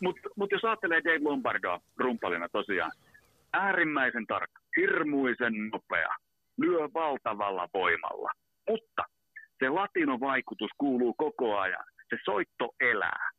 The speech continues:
Siinä on niinku tietty, äh, jos Layerissä voi olla groovea, niin joku, joku tällainen Dave Lombardossa on. Ja joku sun kavereistahan postasi tonne, tota, johonkin kommenttiin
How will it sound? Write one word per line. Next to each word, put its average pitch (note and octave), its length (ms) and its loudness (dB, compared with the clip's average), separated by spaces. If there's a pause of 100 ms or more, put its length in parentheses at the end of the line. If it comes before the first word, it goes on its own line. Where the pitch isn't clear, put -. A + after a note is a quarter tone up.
(300)
Siinä D3 220 4 (120)
on F#3+ 260 -2
niinku C3 180 -2 (120)
tietty, D#3+ 580 0 (920)
äh, A#2 240 -4 (160)
jos D3 200 0
Layerissä B2 600 2
voi A2+ 200 2
olla G#2+ 320 -2 (520)
groovea, G2+ 600 2 (680)
niin A#2 180 2 (120)
joku, E3 280 0 (120)
joku F3 300 -2
tällainen A2 540 -2 (460)
Dave A#2+ 160 4
Lombardossa F#2 680 -4
on. F#2+ 180 -2 (520)
Ja A2+ 220 0 (300)
joku F3 300 0
sun D3+ 120 0
kavereistahan C3 720 -2
postasi C3 420 -2 (460)
tonne, G#2+ 200 -2 (100)
tota, G2 500 -2 (260)
johonkin C3 340 0
kommenttiin G2+ 720 0